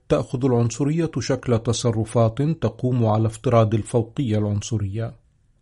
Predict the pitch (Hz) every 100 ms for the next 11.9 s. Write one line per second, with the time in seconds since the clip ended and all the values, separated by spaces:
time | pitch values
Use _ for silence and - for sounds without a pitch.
0 | - 127 135 117 117 117 120 117 110 107
1 | 110 113 123 113 113 110 98 107 117 110
2 | - 123 120 117 123 110 113 117 - 107
3 | 110 107 - 107 110 110 107 113 117 113
4 | 131 143 117 107 107 104 110 107 110 107
5 | 117 110 113 104 120 143 _ _ _ 135
6 | 117 139 120 117 113 123 117 117 107 -
7 | 113 117 123 117 113 113 147 143 113 -
8 | 120 131 113 123 - 135 123 98 110 120
9 | 110 120 120 123 135 117 113 123 - 117
10 | 123 117 104 - 123 - 110 110 120 120
11 | 123 117 123 127 113 110 117 117